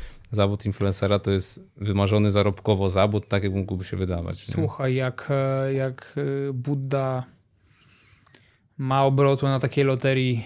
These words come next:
Speaker 2: dziesiąt milionów i on nawet zapłaci za te auta, nie wiem, pięć milionów i z pół miliona jeszcze zapłaci montażystom, operatorom i tak dalej, to i tak jest mocno do przodu. To i tak jest, wiesz, gdzieś dziesięć procent, podejrzewam, całego obrotu te, te, te koszty stanowią.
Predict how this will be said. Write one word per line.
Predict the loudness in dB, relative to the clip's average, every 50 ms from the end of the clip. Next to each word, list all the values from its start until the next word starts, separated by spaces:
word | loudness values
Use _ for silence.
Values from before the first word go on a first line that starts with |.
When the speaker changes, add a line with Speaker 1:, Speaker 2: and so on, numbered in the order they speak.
| -2 -2
Speaker 2:
dziesiąt | 2 2 2 4 4 4 2 4 4
milionów | 4 4 4 4 4 2 2 0 -2 -4 -6 -10 -16 -18 -20 -20 _ _ _ _ _ _ _ _ _ _ -2
i | 2 4
on | 4 6 6
nawet | 6 4 4 4 4
zapłaci | 2 4 6 4 4 4 2 0
za | 0 0
te | 2 2 2 4
auta, | 4 2 2 2 0 0 0
nie | 0 -2 -4
wiem, | -4 -4 -6
pięć | -2 2 4 4 4 4 2 2
milionów | 0 2 0 0 0 -2 -2 -4 -6 -8 -14 -20 -20 -20 _ _ _ _ _ _ _ _ -6
i | -4 -4 -4
z | -4 -6 0
pół | 4 6 6
miliona | 6 6 6 6 4 4 4
jeszcze | 2 2 0 -2 -2
zapłaci | -2 -2 -2 -4 -2 -2 -2
montażystom, | 0 0 0 0 0 2 2 2 0 -2 0 2 2 4 4 4 2
operatorom | -2 0 0 2 2 2 0 2 2 2 2 2 2 0
i | 0
tak | -2 -2 -2
dalej, | 0 0 0 2 2 0 0 -2 -6 -14 -20 -20 -20 -20 _ _
to | 0 2
i | 2 2
tak | 2 -2 0 0
jest | 0 0 0 -6 -4 -2
mocno | 0 0 0 0 -2 -2 -2 -2
do | -2 -4
przodu. | -6 -6 -6 -6 -6 -8 -8 -4
To | -4
i | 0
tak | 0 -2 0 0
jest, | -2 0
wiesz, | 0 -2 -2 -2
gdzieś | -2 -2
dziesięć | 0 2 2 4 4 2 2 4
procent, | 4 4 4 4 2 0 0
podejrzewam, | 0 0 0 0 0 2 0 0 0 0 -2 -2 -4 -4 -6 -4
całego | -2 0 0 2 2 2 0
obrotu | 2 2 0 0 -2 -4 -6
te, | -8 -8
te, | -8 -4 -4
te | -4
koszty | -2 -2 -4 -4 -4 -6
stanowią. | -4 -4 -2 -2 -2 -2 -4 -6 -8 -8